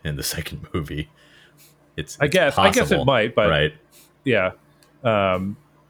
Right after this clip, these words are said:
Speaker 2: but it was weird that he called, um, Leto cousin. I don't, like, that was, um,
Speaker 1: Yeah, I
Speaker 2: which,
Speaker 1: wasn't sure what was going on there.
Speaker 2: which made it weird.
Speaker 1: Right.
Speaker 2: Um, and, uh,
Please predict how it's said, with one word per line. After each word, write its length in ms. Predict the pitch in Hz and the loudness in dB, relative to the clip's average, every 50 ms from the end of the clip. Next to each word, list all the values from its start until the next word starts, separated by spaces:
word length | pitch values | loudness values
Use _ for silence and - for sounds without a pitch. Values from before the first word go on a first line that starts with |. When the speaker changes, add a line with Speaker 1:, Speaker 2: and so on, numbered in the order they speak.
| _ _ _ _ _ _ _ | _ _ _ _ _ _ _
Speaker 2:
but 80 | 139 135 | -2 0
it 60 | 143 | 0
was 160 | 143 127 120 | 0 2 2
weird 240 | 139 151 147 123 110 | 2 2 2 2 2
that 120 | 113 104 | 0 0
he 120 | 110 120 101 | 2 -2 -4
called, 420 | - - 123 110 104 101 98 101 - _ - _ _ - | -2 -2 0 0 2 0 -2 -6 -12 _ -20 _ _ -2
um, 420 | 110 98 92 95 92 92 92 95 - - | -2 0 0 0 -2 -4 -8 -12 -12 -6
Leto 360 | 107 110 113 104 101 92 90 | -2 0 2 2 2 0 0
cousin. 460 | - - - 104 95 92 90 87 90 95 107 | -2 0 0 0 0 0 -6 -6 -6 -4 -4
I 60 | 101 | -4
don't, 160 | 101 101 - _ _ _ _ _ _ | -4 -4 -10 _ _ _ _ _ _
like, 200 | 104 90 90 87 - _ _ | -4 -4 -4 -4 -8 _ _
that 120 | 110 107 | -8 -6
was, 140 | 101 92 87 - - _ _ _ _ _ _ _ _ _ _ _ _ _ _ _ _ _ _ _ - | -6 -10 -14 -16 -20 _ _ _ _ _ _ _ _ _ _ _ _ _ _ _ _ _ _ _ -6
um, 260 | 110 95 90 90 98 - | -4 -4 -2 -4 -6 -4
Speaker 1:
Yeah, 200 | 120 107 95 92 | 0 2 2 4
I 40 | 92 | 4
Speaker 2:
which, 60 | 92 | 2
Speaker 1:
wasn't 220 | 90 80 85 78 | 2 0 -2 -4
sure 100 | 82 80 | -4 -4
what 80 | 76 73 | -2 -4
was 120 | 71 65 | -4 -4
going 180 | 76 73 69 69 | -6 -6 -6 -6
on 120 | 69 71 | -8 -6
there. 120 | 69 - - | -6 -6 -6
Speaker 2:
which 100 | 71 - | -4 -2
made 140 | 104 98 | -2 -2
it 80 | 98 98 | -2 0
weird. 240 | 101 95 95 95 - _ | 0 0 -2 -2 -6 _
Speaker 1:
Right. 200 | - 73 65 65 - - _ _ - | -4 -4 -4 -4 -8 -18 _ _ 0
Speaker 2:
Um, 460 | 120 113 107 104 101 98 98 101 - _ _ _ _ _ _ | 0 2 4 2 2 2 0 -2 -6 _ _ _ _ _ _
and, 280 | 160 151 147 139 131 151 | 2 2 2 2 0 -2
uh, 180 | 156 151 156 | -2 -2 -2